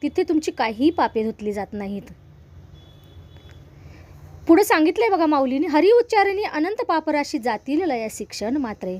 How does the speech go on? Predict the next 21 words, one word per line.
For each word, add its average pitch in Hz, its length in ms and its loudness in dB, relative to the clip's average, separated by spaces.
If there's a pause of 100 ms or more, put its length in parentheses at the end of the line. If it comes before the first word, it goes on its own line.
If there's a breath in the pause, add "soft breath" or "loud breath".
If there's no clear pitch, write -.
(120)
बघा, 208 260 0 (680 soft breath)
हरी 294 260 6
उच्चारणी 415 500 2
जर 440 200 0
तुम्ही 453 180 0
नामस्मरण 359 580 -2
केलं, 233 340 -2 (540 soft breath)
तुम्ही 370 140 2
कितीही 370 420 4
पाप 349 320 2
केलं 294 240 0
असेल 269 380 -2
तर 262 100 -4
तुमचे 254 320 -8 (100)
एका 277 240 0
क्षणामध्ये 415 640 2
धुतले 311 320 0
जातील, 214 320 -6 (100)
फक्त 311 300 -2 (460 soft breath)
आणि 254 180 0 (100)
फक्त - 300 -8